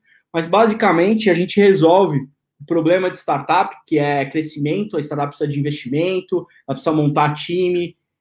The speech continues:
ela quer vender, e as grandes empresas precisam inovar, elas precisam se transformar no, no, no, nessa nova economia, trazer inovação. Então, a gente conecta, né, essas empresas, né, através da nossa plataforma,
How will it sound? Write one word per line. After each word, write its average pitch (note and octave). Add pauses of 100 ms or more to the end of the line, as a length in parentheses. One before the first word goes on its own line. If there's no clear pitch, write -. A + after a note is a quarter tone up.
ela C#3
quer E3
vender, D#3+ (800)
e F3
as E3
grandes F3+
empresas F3
precisam F3+
inovar, D3+ (180)
elas A2+
precisam D#3
se D3+
transformar E3+
no, E3
no, D#3+ (320)
no, B2+ (340)
nessa C#3
nova D3+
economia, D3+
trazer D#3+
inovação. E3+ (200)
Então, G#3+
a G#3
gente G#3+
conecta, F3+
né, D3+
essas D3+
empresas, F3+
né, D3
através C#3+
da C#3
nossa D3+
plataforma, F3